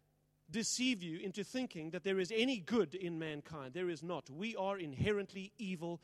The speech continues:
and sinful. We are rebellious against God. We will not serve God. We only want to be served. That is our nature.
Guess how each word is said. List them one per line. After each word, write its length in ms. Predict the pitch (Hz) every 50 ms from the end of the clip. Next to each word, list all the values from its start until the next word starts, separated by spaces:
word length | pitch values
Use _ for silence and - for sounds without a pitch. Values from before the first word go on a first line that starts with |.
| - -
and 180 | - 165 151 143
sinful. 520 | - - - 170 156 147 - 127 107 - - _ _ _ _ _ _ _ _ _ _ _ _ _ _ _ _ _ _ _ _ _ _ _ -
We 140 | 170 214 220
are 140 | 208 196
rebellious 680 | 185 180 165 143 - 196 202 220 226 208 196 - - 185
against 420 | 165 170 165 156 143 - - _
God. 200 | - 131 104 98 - _ _ _ _ _ _ _ _ _ _ _ _ _ _ _ _ _ _ _ _ _ _ _ _ _ _ _ _
We 160 | - 180 208
will 160 | 190 185 226 233
not 240 | 220 220 220 220
serve 380 | - - - 202 196 185 143 -
God. 200 | - 143 113 101 - _ _ _ _ _ _ _ _ _ _ _ _ _ _ _ _ _ _ _ -
We 140 | 170 175 180
only 220 | 202 214 208 202
want 240 | 185 180 196 190 -
to 100 | 196 180
be 200 | 135 175 170 160
served. 260 | - - - 139 117 95 92 _ _ _ _ _ _ _ _ _ _ _ _ _ _ _ _ _ _ _
That 140 | - 147 156
is 120 | 156 143
our 140 | 160 151 139
nature. 400 | 131 135 135 139 - - - 107